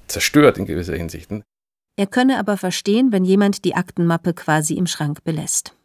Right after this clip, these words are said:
Speaker 1: Das ist jedem selber überlassen. Es gibt auch keine, es gibt auch keine Pflicht, in der eigenen Familiengeschichte zu wühlen. Also wer das für sich ablehnt, respektiere ich auch, hm?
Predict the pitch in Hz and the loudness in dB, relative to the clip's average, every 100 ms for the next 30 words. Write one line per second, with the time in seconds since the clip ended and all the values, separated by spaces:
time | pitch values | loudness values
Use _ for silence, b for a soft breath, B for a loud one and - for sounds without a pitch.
0 | _ _ - 101 120 139 151 135 196 190 | _ _ -10 -8 -2 0 2 4 4 4
1 | 117 101 - 101 - 107 120 - 120 110 | 4 2 0 -6 -6 -4 -2 0 2 2
2 | 101 104 - - 92 - 107 104 - 104 | -2 -8 -10 -6 -6 -2 -4 -2 -2 -4
3 | - 117 98 85 67 92 92 87 95 92 | -2 2 4 4 4 2 2 2 2 4
4 | 92 90 - 98 - - - _ - - | 2 2 0 -4 -4 -8 -10 _ -14 -6
5 | 107 90 95 95 90 90 95 95 101 110 | -4 -2 0 0 0 0 -2 2 2 0
6 | - - - - 117 104 - - 123 123 | -4 -10 -14 -8 -4 -4 -4 -2 -2 0
7 | 117 - 95 107 87 - 131 127 - 85 | -4 -4 -8 -4 -4 0 2 2 0 -10